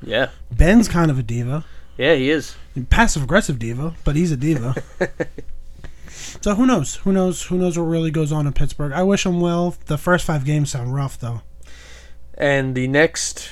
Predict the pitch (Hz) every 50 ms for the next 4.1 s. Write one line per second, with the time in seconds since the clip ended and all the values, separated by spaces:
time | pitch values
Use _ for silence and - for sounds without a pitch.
0 | - - - 123 127 139 147 151 147 135 - 131 135 139 135 131 - - 117 120
1 | 127 127 123 - - - - - 127 127 135 151 160 156 156 156 151 160 170 175
2 | 180 175 135 - - - 117 123 120 - - 123 120 120 120 120 120 123 135 131
3 | 117 107 - - - - - - - - - 90 85 80 - - - - - -
4 | -